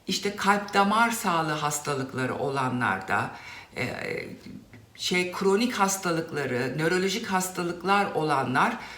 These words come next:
koenzim Q on'u kullanabilir.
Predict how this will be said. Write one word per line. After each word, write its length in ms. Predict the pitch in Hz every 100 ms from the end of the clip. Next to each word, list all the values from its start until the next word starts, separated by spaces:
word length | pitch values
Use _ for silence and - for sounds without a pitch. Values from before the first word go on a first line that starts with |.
| -
koenzim 800 | - 220 233 185 156 131 202 233 - - -
Q 160 | 202
on'u 540 | 208 - 165 175 240 247 -
kullanabilir. 960 | - 202 185 165 226 175 151 - -